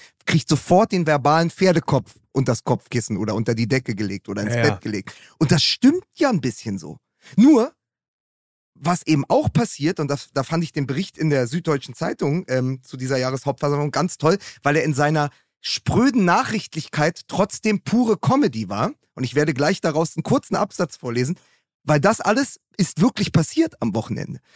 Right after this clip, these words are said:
Speaker 1: Da sind ja diesmal nicht irgendwie nur siebenhundert, ich glaub, in der Pandemie waren's siebenhundertfünfzig oder fünfhundertsechzig oder so, ähm,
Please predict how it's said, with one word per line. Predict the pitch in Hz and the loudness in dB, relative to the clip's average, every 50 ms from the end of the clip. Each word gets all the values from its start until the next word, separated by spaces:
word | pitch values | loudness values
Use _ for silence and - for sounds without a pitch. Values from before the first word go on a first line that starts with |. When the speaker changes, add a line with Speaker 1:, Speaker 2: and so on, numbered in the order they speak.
| _ _ | _ _
Speaker 1:
Da | - 139 | -2 0
sind | 135 160 254 - | 2 2 2 2
ja | 247 190 | 2 0
diesmal | 151 165 170 - 147 131 127 | 0 -2 -4 -2 0 0 2
nicht | 147 247 262 - - | 2 0 -2 -2 0
irgendwie | 175 170 160 135 156 151 | 0 0 2 2 0 0
nur | 147 139 135 127 | 2 2 2 2
siebenhundert, | 117 101 123 170 170 156 147 139 127 120 - - | 0 -2 -4 -2 0 0 0 0 0 -2 -2 -6
ich | 127 | 0
glaub, | - 139 131 - _ _ _ _ _ | 0 0 0 0 _ _ _ _ _
in | - 147 151 | 0 2 4
der | 160 151 | 4 4
Pandemie | - 143 156 151 147 147 143 180 190 | 4 2 2 2 2 2 2 2 2
waren's | 180 151 143 135 | 2 0 0 -2
siebenhundertfünfzig | - 170 165 165 156 156 139 123 117 - - 170 202 202 - - - 240 233 - - _ _ _ _ _ | -4 -4 -2 0 0 0 0 0 -2 0 2 2 2 2 0 -6 -6 -6 -6 -6 -10 _ _ _ _ _
oder | 139 131 127 123 | 0 0 0 2
fünfhundertsechzig | - - 175 170 - 160 151 131 117 - 156 - - - - 185 - | 2 0 0 0 0 0 0 0 0 0 -4 -4 -4 -8 -8 -6 -4
oder | 170 165 165 | 0 0 2
so, | 160 165 185 175 - - - _ _ _ | 2 2 2 0 0 -6 -18 _ _ _
ähm, | 147 156 156 160 165 156 151 - | 2 2 4 4 2 0 0 -4